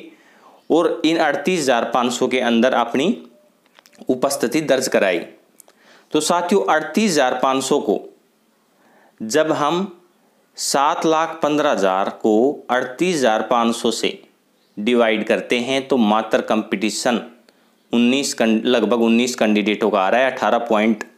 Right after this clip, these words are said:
कुछ आता है। तो लगभग उन्नीस कैंडिडेट मानकर चलते हैं साथियों। उन्नीस कैंडिडेट एक सीट के ऊपर, बहुत ही कम कंपटीशन है साथियों। ये आपके लिए मोटिवेशनल वीडियो भी हो सकता है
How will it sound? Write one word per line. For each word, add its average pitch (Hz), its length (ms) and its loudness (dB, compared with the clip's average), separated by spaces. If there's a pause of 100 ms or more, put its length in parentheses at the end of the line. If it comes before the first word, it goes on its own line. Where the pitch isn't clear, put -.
(420)
कुछ 117 200 0
आता 104 260 0
है। 143 160 0 (320)
तो 143 120 2
लगभग 156 360 2
उन्नीस 143 320 0
कैंडिडेट 123 420 0
मानकर 110 320 2
चलते 104 300 -2
हैं 131 80 -2
साथियों। 123 400 -2
उन्नीस 165 500 0
कैंडिडेट 123 640 2
एक 170 200 0
सीट 135 260 0
के - 140 -2
ऊपर, 190 200 0
बहुत 120 460 0
ही 156 200 -2
कम 143 260 0
कंपटीशन 120 640 -2
है 101 80 2
साथियों। 101 420 0 (360)
ये 135 280 -2
आपके 127 340 -2
लिए 131 180 2
मोटिवेशनल 117 720 2
वीडियो 131 280 2
भी 139 80 2
हो 113 80 4
सकता - 340 -2
है 143 160 -2